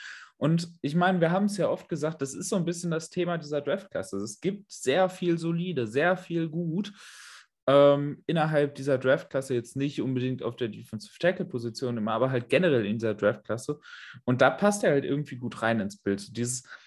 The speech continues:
solider First-Round, äh, solides First-Round-Talent, aber halt irgendwie ja, halt irgendwie nicht viel mehr.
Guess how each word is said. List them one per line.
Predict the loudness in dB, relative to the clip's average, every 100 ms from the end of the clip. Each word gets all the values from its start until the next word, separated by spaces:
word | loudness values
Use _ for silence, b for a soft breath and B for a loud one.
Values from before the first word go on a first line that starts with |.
| B B _ _ _ _ _ _ _ _ _ _ -8
solider | 2 4 6 8 10 10 6
First-Round, | 4 4 4 4 0 0 0 -4 -10 -4
äh, | 4 6 6 4 -2
solides | -4 -2 0 -2 -2
First-Round-Talent, | 2 2 0 -2 0 2 2 0 0
aber | 2
halt | 4 2 0
irgendwie | -2 -2 -6 -8 -6 -8 _ _ _ _ _ _ _ _ -4
ja, | 2 4 4 0 -8 -10
halt | -2 -2
irgendwie | 2 2 2 2 -2
nicht | -4 -4
viel | -4 0 0
mehr. | 2 0 -2